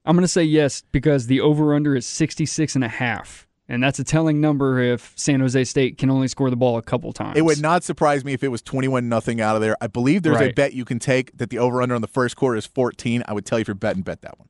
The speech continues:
Speaker 1: Really?
Speaker 2: Yeah.
Speaker 1: Okay.
Speaker 2: Uh, if the over-under is fourteen in the first quarter and Caleb Williams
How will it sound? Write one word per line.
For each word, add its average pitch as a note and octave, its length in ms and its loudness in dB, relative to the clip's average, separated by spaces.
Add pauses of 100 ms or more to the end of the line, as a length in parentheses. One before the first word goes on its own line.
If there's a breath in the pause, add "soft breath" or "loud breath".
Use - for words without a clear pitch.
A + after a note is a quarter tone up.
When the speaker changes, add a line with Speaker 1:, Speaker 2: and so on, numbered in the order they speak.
(120)
Speaker 1:
Really? B2+ 460 -2 (240)
Speaker 2:
Yeah. - 140 -20 (280)
Speaker 1:
Okay. D3 460 -6
Speaker 2:
Uh, A#2 60 0 (100)
if A2+ 100 0
the C3+ 140 2
over-under C3+ 320 2
is A2 80 -6
fourteen B2 400 -4
in A2 40 -4
the G#2+ 60 -4
first G#2 300 -2
quarter G2+ 320 -2
and G2 100 -8
Caleb A2 300 -2
Williams G#2 340 -2